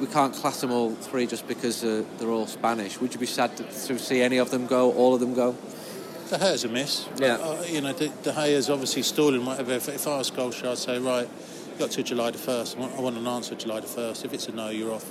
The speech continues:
Speaker 1: Well, after that performance tonight,
Speaker 2: No, no, no,
Speaker 1: it,
Speaker 2: no, no.
Speaker 1: it
Speaker 2: Don't, don't take that. Listen,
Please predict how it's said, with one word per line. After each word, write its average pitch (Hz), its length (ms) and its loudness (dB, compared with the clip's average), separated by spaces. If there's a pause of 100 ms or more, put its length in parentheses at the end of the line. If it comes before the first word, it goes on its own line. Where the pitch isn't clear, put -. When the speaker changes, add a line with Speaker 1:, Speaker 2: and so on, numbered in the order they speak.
(120)
Speaker 1:
Well, 131 140 0
after 147 180 -2
that 139 180 4
performance 120 540 0
tonight, 117 460 -2
Speaker 2:
No, - 180 4
no, 143 120 2
no, 131 40 2
Speaker 1:
it, 127 60 2
Speaker 2:
no, 127 80 -2
no. 120 100 -2
Speaker 1:
it 120 80 -6
Speaker 2:
Don't, 180 160 -2
don't 175 220 -2
take 131 220 0
that. 123 120 -4
Listen, 120 280 -4